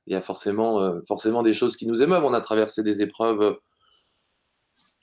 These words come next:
ces dernières années et, et, euh, et il s'agit pas de fuir la réalité. Il faut pas non plus, à une époque, peut-être, j'étais peut-être un peu trop dans le, dans le, dans la noirceur. Euh, il y a une, il y a, il y a un petit, euh,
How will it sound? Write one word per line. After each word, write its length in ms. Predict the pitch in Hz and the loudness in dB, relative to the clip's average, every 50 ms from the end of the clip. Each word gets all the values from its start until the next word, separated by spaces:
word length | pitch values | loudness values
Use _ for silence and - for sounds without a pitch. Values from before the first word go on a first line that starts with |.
| _ - | _ -6
ces 140 | - 127 | -2 0
dernières 360 | 117 117 113 120 117 110 107 113 | 2 2 2 2 2 2 2 2
années 500 | 110 123 127 143 165 170 156 131 117 113 | 4 4 4 4 4 4 4 4 4 2
et, 240 | 95 101 110 107 | 2 4 4 4
et, 80 | 107 107 | 4 4
euh, 920 | 107 101 98 98 95 95 95 95 95 95 92 95 95 95 95 92 90 95 - | 2 0 0 0 0 0 0 0 0 0 0 0 0 -2 -2 -2 -4 -4 -4
et 80 | - 113 | -4 -6
il 60 | 110 | -4
s'agit 400 | 107 - 123 117 107 117 117 - | -2 -2 -2 -2 -2 -4 -6 -2
pas 180 | - 139 143 139 | 2 2 2 2
de 100 | 135 123 | 2 -2
fuir 440 | 117 - - - - 180 180 151 | -4 -6 -8 -4 0 0 2 4
la 100 | 151 139 | 2 2
réalité. 460 | 127 135 135 135 139 151 151 - 220 226 | 4 4 4 4 4 2 0 0 0 0
Il 60 | 196 | 2
faut 120 | 156 156 | 2 2
pas 140 | 156 156 156 | 2 2 0
non 120 | 156 151 | 0 -2
plus, 280 | 143 - 156 180 170 156 | -4 -4 -2 2 4 4
à 160 | 131 120 127 | 4 4 4
une 100 | 151 160 | 2 2
époque, 340 | 160 156 - - 190 185 190 | 0 0 0 0 0 0 -2
peut-être, 260 | - 143 - 170 160 | -4 -4 -4 -4 -4
j'étais 260 | 156 147 135 - - | -4 -6 -6 -4 -6
peut-être 260 | 135 - - 147 139 151 | -6 -4 -4 -4 -2 -2
un 80 | 139 | -2
peu 220 | 135 - 143 139 139 | -2 -2 -2 -4 -4
trop 340 | - - - 160 165 165 | -6 -6 0 2 2 4
dans 140 | 156 143 135 | 4 4 2
le, 200 | 127 123 117 113 | 2 2 2 2
dans 140 | 113 117 117 | 0 0 0
le, 400 | 117 117 113 113 110 107 104 - - _ _ _ _ _ _ - | 0 2 2 4 2 2 0 -2 -8 _ _ _ _ _ _ -8
dans 160 | - 110 117 | -4 0 2
la 80 | 127 131 | 2 2
noirceur. 800 | 139 147 147 135 - - - 160 160 160 160 160 151 151 147 | 4 2 2 2 0 -2 0 2 2 4 4 4 2 2 2
Euh, 260 | 135 123 117 120 117 117 | 2 2 2 2 0 0
il 60 | 123 | -2
y 20 | |
a 40 | 110 | -2
une, 120 | 113 117 113 | -2 -4 -4
il 60 | 95 | -4
y 60 | 104 | -4
a, 180 | 113 104 104 107 | -4 -6 -6 -6
il 40 | 110 | -8
y 40 | |
a 40 | 113 | -8
un 100 | 117 117 | -8 -10
petit, 260 | 110 - - 131 131 | -12 -12 -6 -2 0
euh, 160 | 123 117 110 | 2 2 0